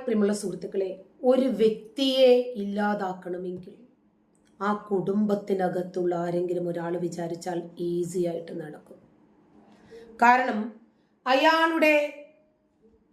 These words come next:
ബലവും ബലഹീനതയും ആ കുടുംബത്തിലുള്ളവർക്ക് കൃത്യമായിട്ട്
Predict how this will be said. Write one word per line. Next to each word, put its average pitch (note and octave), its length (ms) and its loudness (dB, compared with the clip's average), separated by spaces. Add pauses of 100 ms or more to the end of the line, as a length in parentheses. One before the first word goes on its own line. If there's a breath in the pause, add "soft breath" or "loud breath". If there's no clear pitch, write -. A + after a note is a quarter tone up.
ബലവും C4 680 4 (140)
ബലഹീനതയും G3 840 -2 (380)
ആ F#3 120 -10 (120)
കുടുംബത്തിലുള്ളവർക്ക് F3 920 -8 (120)
കൃത്യമായിട്ട് E3+ 580 -10